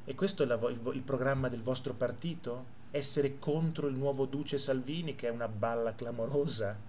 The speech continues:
Salvini è, eh, sovranista, non fascista. Salvini è populista, non fascista. Lo avete capito voi della sinistra, ma forse è meglio che non lo capite,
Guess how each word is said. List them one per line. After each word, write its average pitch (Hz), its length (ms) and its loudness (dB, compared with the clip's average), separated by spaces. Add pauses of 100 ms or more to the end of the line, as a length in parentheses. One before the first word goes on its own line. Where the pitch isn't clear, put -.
(520)
Salvini 135 680 2
è, 120 200 -2 (460)
eh, - 300 -8
sovranista, 156 880 0
non 143 240 2
fascista. 117 800 -6 (400)
Salvini 143 540 0
è 135 60 0
populista, 139 1000 -2
non 147 240 0
fascista. 110 920 -2 (640)
Lo 127 100 2
avete 165 260 0
capito 156 460 -2
voi 117 160 -2
della 113 220 0
sinistra, 110 560 -4
ma 120 160 -6
forse 202 320 -2
è - 20 -4
meglio 113 380 -2
che 104 120 -8
non 95 120 -6
lo 95 100 -6
capite, 101 640 -6